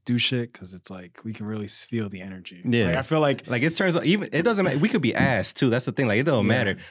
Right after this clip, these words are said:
Speaker 2: But, like, when we're good, we
Speaker 1: That's
Speaker 2: gonna talk
Speaker 1: true.
Speaker 2: our
Speaker 1: I
Speaker 2: shit.
Speaker 1: think, like, as a whole, when a team is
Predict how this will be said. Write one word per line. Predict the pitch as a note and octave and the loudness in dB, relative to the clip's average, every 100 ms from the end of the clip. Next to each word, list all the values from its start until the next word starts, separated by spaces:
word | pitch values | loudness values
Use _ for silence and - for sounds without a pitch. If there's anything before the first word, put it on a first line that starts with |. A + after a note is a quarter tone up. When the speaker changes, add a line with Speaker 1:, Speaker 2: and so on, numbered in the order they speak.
| _ | _
Speaker 2:
But, | A#2 | 0
like, | |
when | G#2+ A#2+ | 4 4
we're | F3+ | 4
good, | A#2 B2+ F3 G3 | 2 4 4 4
we | G3 - | 0 0
Speaker 1:
That's | D3+ | 2
Speaker 2:
gonna | B2 | 4
talk | A2+ C#3+ A2 | 4 4 4
Speaker 1:
true. | |
Speaker 2:
our | G2+ | 4
Speaker 1:
I | G2 | 4
Speaker 2:
shit. | - | 4
Speaker 1:
think, | D3 A3 | 4 4
like, | F#3+ D#3+ D#3 | 4 2 2
as | C#3 | 2
a | B2 | 2
whole, | A2+ - C3 C#3 | 0 2 4 6
when | C#3 A#2+ | 4 2
a | |
team | G#2+ D3 D3+ | 0 2 2
is | A#2+ | 2